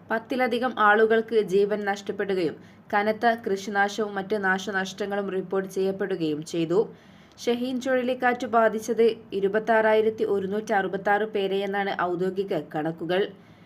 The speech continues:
രണ്ടായിരത്തി ഇരുപത്തൊന്ന് ഒക്ടോബർ മൂന്നിന് വൈകിട്ട്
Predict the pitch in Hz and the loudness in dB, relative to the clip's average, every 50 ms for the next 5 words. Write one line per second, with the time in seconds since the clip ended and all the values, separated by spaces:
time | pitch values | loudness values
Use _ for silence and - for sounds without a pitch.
0 | - - - - - 202 240 240 240 240 262 262 247 247 262 240 311 294 - 247 | -20 -20 -20 -12 -4 0 2 4 4 6 4 4 4 2 -2 -4 -6 -6 -4 -2
1 | 233 247 214 233 226 226 247 233 233 247 - - 214 208 - - - 226 220 202 | -2 -2 0 0 0 0 0 -2 -2 -2 -4 -4 -6 -6 -6 -2 0 0 2 2
2 | 226 226 208 202 190 196 196 196 208 208 214 - 180 175 190 190 190 190 190 202 | 2 0 0 0 -2 -2 0 -2 -2 -4 -4 -6 -4 0 2 2 2 2 0 -2
3 | 214 208 233 | -4 -2 -2